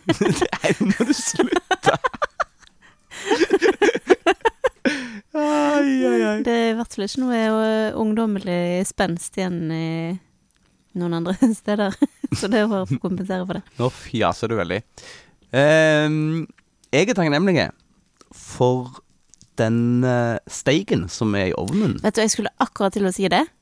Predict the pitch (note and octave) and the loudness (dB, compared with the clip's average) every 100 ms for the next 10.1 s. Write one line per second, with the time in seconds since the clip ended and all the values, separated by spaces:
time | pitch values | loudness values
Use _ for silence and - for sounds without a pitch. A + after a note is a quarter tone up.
0 | _ _ _ _ _ A#2+ G#2+ C3 - _ | _ _ _ _ _ -2 0 -2 -6 _
1 | _ _ - - - C#3+ C#3+ B2 A2+ A#1+ | _ _ -20 -20 -2 4 6 6 4 2
2 | C#2+ D#2 A#2 A2 A2+ C3+ B2 B2 B2 A#2 | -2 -2 0 0 2 4 2 0 0 0
3 | A2 - - G#2+ G2+ G2+ - - D2+ F#2 | -2 -6 -4 0 2 2 -2 -2 -2 -2
4 | - F#2+ E2 D#2+ G#1 G1+ G1+ G1+ - - | 0 0 2 2 0 0 0 -2 -2 2
5 | A#2 F#2+ C3 C3+ A2 - - - G#2+ A#2 | 2 0 -4 -2 -2 -2 -12 -10 -4 -2
6 | G#2 F#2+ - D2 - _ - A3 G#3 F#3 | -2 -4 -6 -8 -10 _ -8 -2 0 -2
7 | B3+ - F#2 F#2 F#2 F#2+ - - - - | -4 -2 0 0 0 -2 -6 -2 0 2
8 | D3 C#3+ D#3 - A#2 A#2 A2 B2+ G3 - | 2 4 2 0 -2 2 4 4 2 2
9 | G#2 G2+ G#2 - - - - - _ G#2 | 0 2 0 -2 -8 -12 -14 -20 _ -4
10 | F#2+ | -4